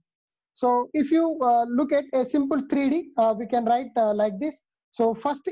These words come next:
index indicates row, second index, uh, indicates the column, third index, uh, con-, uh, indicates the, uh, page. That means if we, uh, look at this figure, so this is the, uh, first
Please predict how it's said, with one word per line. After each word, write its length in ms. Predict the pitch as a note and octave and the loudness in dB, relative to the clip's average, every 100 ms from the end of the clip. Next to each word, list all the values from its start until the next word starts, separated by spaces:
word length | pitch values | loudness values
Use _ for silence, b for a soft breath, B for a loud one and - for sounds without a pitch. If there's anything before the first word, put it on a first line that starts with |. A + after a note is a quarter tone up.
| D4+ | 0
index 340 | C4+ C#4 C#4 | 2 2 0
indicates 460 | B3+ B3 B3+ B3+ - | 0 0 0 -2 -2
row, 300 | A3 C4 F4 _ _ _ | 0 0 -2 _ _ _
second 380 | C4 C4 C4+ | -4 -2 -2
index, 420 | B3+ B3 B3 - B3+ | -2 -2 -4 -4 0
uh, 220 | A3+ A3+ | 0 0
indicates 440 | B3 A#3 A#3+ A#3 G3+ | 0 -2 0 -2 -2
the 140 | A#3 | -2
column, 340 | A#3 A#3 D4 - _ _ - | 0 -2 -2 -12 _ _ -2
third 280 | A#3 C4 C4 C4 | 0 0 -2 -4
index, 400 | B3 A#3+ A#3 - | 0 0 -2 0
uh, 160 | A#3 A3 | 0 0
con-, 140 | A3+ A3+ | 0 -2
uh, 160 | A3+ A3 | -4 -4
indicates 480 | A#3+ A3+ A#3+ A3 A3+ | 0 0 0 -2 0
the, 240 | B3 B3 | -2 0
uh, 180 | A3+ G3+ G3+ | 0 -2 0
page. 280 | C4 A3 D#3+ - _ _ _ - | 0 0 -2 -14 _ _ _ -2
That 180 | A3+ A3 | -2 -2
means 280 | D4+ D4 - - | -8 -8 -10 -2
if 200 | C#4 D4+ | 0 2
we, 200 | D4+ B3+ | 2 2
uh, 140 | A#3 | 2
look 220 | A#3+ C4+ | 0 -2
at 160 | D4+ C4 | -2 0
this 160 | B3 | -2
figure, 300 | - B3 D4 - _ _ _ | 0 2 2 -2 _ _ _
so 280 | B3 A#3+ G#3+ | 2 2 2
this 180 | A#3+ C#4+ | 0 2
is 160 | C#4 | 2
the, 220 | C#4+ C#4+ B3+ | 2 2 2
uh, 140 | G#3+ A3+ | 2 0
first 180 | A#3 | -4